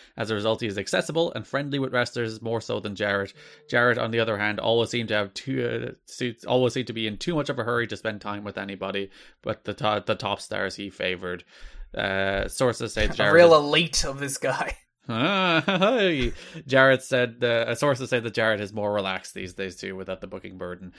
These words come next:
Speaker 1: So, like, there, there is literally this month a contrasting viewpoint about the degree to which
Speaker 2: Which
Speaker 1: morale is down.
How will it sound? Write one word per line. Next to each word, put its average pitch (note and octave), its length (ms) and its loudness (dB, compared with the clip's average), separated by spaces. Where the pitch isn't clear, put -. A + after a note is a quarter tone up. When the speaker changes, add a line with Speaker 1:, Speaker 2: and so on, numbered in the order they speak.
Speaker 1:
So, F3 160 4
like, C#3+ 340 2
there, D3+ 220 -2
there D3 180 2
is D#3 180 0
literally F#3 460 4
this E3 340 2
month F#3 300 2
a D3 80 2
contrasting E3 840 0
viewpoint C#3+ 520 0
about A#2 260 0
the B2 80 -4
degree B2 280 0
to A#2+ 100 -2
which A2+ 180 -2
Speaker 2:
Which D#3+ 140 4
Speaker 1:
morale A#2 260 2
is G#2+ 140 -2
down. F#2+ 400 -4